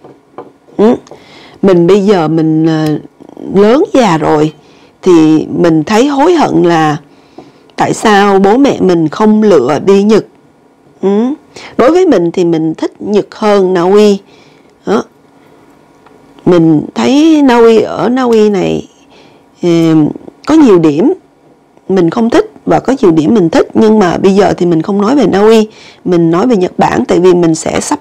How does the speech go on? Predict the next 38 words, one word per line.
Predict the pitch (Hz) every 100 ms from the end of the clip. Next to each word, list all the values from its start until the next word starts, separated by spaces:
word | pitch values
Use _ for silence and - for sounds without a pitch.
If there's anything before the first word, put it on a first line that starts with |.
| -
sửa | - -
có | 247
chuyến | - 247 254
đi |
Nhật | 208 185 -
Bản. | 147 202 427 - _ _ _ _ -
Ừ. | 190 254 - _ _ - -
Cho | -
nên | 208 208 202
mình | 170
mới | 175
kể | 220 - 240
lai | 240 208
lịch | 190 -
là | - 165
lý | 160 233
do | 233 208
gì | 190 170
mà | 160 165
mình | 170 160 165
đi | 185
Nhật | 190 185
Bản. | - 147 208 - _ _ _ - - - - - - -
Thì | - 226 214 202 190 -
từ | 214 202 202
năm | 247 254
một | 208
nghìn | 190 190
chín | 185 254 311
trăm | 330 247 247
tám | 240 285
mươi | 311
hai | 277 247 247
gia | 233 226
đình | 202 175 175
mình | 165 165
đi | 165 180 185
đến, | 185 190 240